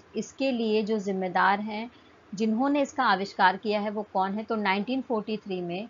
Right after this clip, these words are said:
जून के महीने में लेज़लो और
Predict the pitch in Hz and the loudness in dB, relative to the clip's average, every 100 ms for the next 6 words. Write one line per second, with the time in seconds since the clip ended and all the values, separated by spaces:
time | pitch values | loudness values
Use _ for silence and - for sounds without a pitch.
0 | - - - - 233 254 262 269 247 220 | -16 -20 -16 -8 -2 0 0 0 0 0
1 | 190 180 180 202 208 185 196 208 214 247 | -2 -2 -2 -2 0 4 4 2 0 2
2 | 285 - - 190 214 - | 2 2 0 0 0 -2